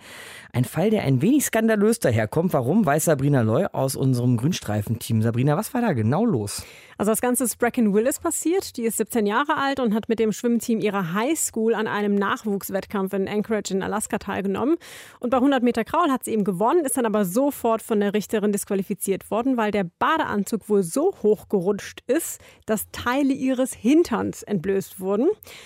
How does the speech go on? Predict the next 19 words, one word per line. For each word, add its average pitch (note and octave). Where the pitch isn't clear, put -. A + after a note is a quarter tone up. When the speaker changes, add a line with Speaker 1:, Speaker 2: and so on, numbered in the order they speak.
Speaker 1:
Kann -
Speaker 2:
Äh, D3
Speaker 1:
das D3+
vielleicht C3+
passieren? C#3
Speaker 2:
Kann B3+
das A#3
vielleicht D#4+
Speaker 1:
Im G4+
Speaker 2:
passieren? F4
Speaker 1:
vollen D#3+
Wettkampfeifer? -
Speaker 2:
Eventuell. D4
Speaker 1:
Ja, G#2+
kann -
Speaker 2:
Ja. G2+
Speaker 1:
schon C#3+
passieren, G#2+
oder? F3